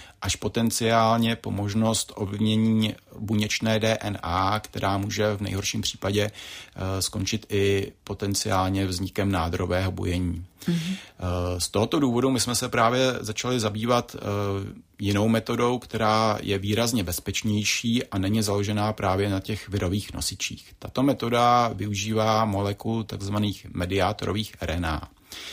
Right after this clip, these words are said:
Speaker 1: To jsou zase další specializované molekuly v buňce, které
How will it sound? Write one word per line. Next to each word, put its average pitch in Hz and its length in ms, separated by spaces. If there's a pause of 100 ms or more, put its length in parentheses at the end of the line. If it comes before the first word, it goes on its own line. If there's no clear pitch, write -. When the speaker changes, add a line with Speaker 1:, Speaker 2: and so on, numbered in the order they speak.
(240)
Speaker 1:
To - 100
jsou 127 500
zase 101 260
další 95 320
specializované 107 800
molekuly 98 480
v - 20
buňce, 120 600 (300)
které 110 480